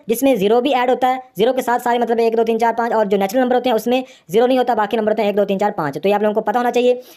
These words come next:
कि ज़ीरो क्या है, ज़ीरो रियल नंबर है, आईएल रियल। ज़ीरो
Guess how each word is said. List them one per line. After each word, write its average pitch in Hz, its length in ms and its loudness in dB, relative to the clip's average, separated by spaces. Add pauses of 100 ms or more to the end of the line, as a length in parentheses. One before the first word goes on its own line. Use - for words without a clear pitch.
(140)
कि 247 300 2 (180)
ज़ीरो 247 180 2
क्या 277 160 0
है, 269 140 0
ज़ीरो 240 360 0 (220)
रियल 180 340 -2
नंबर 170 200 -2
है, 165 140 -4
आईएल 247 380 0 (160)
रियल। 175 260 0 (220)
ज़ीरो 233 300 2